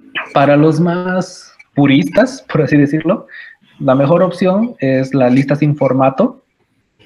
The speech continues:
y le dejamos todo, todo el trabajo a nuestro amigo C S S. ¿No? Entonces, eh, to-, nosotros tendríamos todo el control por ese lado. Mm, también nos está dis-, nos muestra acá debajo de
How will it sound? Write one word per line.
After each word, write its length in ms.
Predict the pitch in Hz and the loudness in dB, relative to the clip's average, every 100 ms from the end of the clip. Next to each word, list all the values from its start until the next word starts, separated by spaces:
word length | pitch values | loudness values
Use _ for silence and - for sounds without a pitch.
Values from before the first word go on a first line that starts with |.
| _ | _
y 300 | 160 202 226 | -2 2 2
le 160 | 185 143 | 2 2
dejamos 460 | 131 143 143 143 | 0 0 -2 -2
todo, 640 | - 143 139 135 123 120 - - | 0 0 2 2 2 0 -4 -4
todo 160 | 139 | 0
el 100 | 139 | 2
trabajo 480 | 135 127 120 120 131 | 2 2 2 2 0
a 60 | 117 | 0
nuestro 320 | 117 110 120 | -2 -6 -4
amigo 400 | 120 123 113 117 - _ _ | -4 -4 -6 -8 -16 _ _
C 100 | - | -4
S 160 | 120 110 | -2 -2
S. 200 | - - _ - - - 784 - - _ - - - _ 120 123 - - - _ _ _ _ _ | -4 -14 _ -20 -18 -14 -12 -14 -20 _ -20 -20 -20 _ -20 -20 -20 -20 -20 _ _ _ _ _
¿No? 160 | 143 131 | -4 -4
Entonces, 500 | 127 123 127 120 - | 0 0 0 -2 -2
eh, 240 | 120 113 110 - | 0 0 -2 -4
to-, 120 | 131 123 | -2 0
nosotros 260 | 131 135 | 2 2
tendríamos 300 | 139 131 120 | 0 0 0
todo 120 | 135 | 0
el 80 | 127 | 2
control 500 | 127 123 127 120 120 120 - _ _ - | 2 0 2 2 0 -2 -12 _ _ -2
por 120 | 113 | -2
ese 160 | 110 | 0
lado. 280 | 113 92 - _ _ _ - - - - - _ _ | 0 0 -4 _ _ _ -20 -20 -16 -16 -18 _ _
Mm, 800 | 139 127 120 120 120 120 117 117 - _ _ _ | 2 4 4 2 0 0 0 -4 -8 _ _ _
también 360 | 165 180 208 | 0 2 2
nos 140 | 226 190 | 4 2
está 240 | 185 180 | 2 0
dis-, 220 | 175 170 - | 0 -2 0
nos 240 | 165 160 | 0 2
muestra 320 | 175 180 - | 0 0 -2
acá 240 | 175 165 156 | -2 0 2
debajo 360 | 156 135 131 | 2 0 0
de 380 | 139 123 113 113 | -2 -2 -2 -4